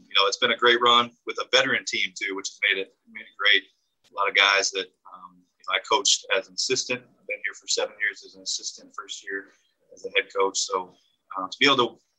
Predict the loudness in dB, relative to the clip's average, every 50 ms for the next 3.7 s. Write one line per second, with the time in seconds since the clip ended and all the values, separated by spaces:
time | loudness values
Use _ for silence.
0 | _ _ 2 4 4 4 2 0 0 0 2 2 4 4 6 6 6 6 4 4
1 | 0 -4 -8 -12 -6 -2 -2 -2 0 -2 -6 -4 -4 -4 -4 -2 -2 -4 -4 -6
2 | -12 _ _ _ _ _ _ -20 _ _ _ _ _ _ -2 0 2 2 2 2
3 | 0 -4 -8 -6 -4 -6 -6 -6 -6 -6 -4 -4 -4 -6